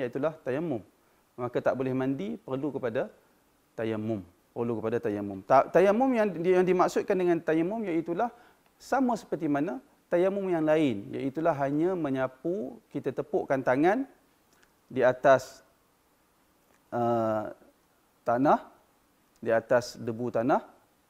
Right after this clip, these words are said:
dengan perba-, perbezaan pendapat di kalangan ulama, lalu kita sapu muka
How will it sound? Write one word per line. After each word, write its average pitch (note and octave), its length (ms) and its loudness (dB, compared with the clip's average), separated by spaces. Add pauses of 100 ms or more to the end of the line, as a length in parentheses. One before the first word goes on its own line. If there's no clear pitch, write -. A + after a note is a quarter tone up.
(680)
dengan A#2+ 400 -4
perba-, A#2+ 400 -2
perbezaan B2+ 480 -2
pendapat C3+ 320 0
di B2 160 -4
kalangan A#2+ 240 -2
ulama, A#2 480 -4
lalu C3+ 160 -4
kita C#3 240 -8
sapu C3+ 800 -4
muka D3+ 400 -4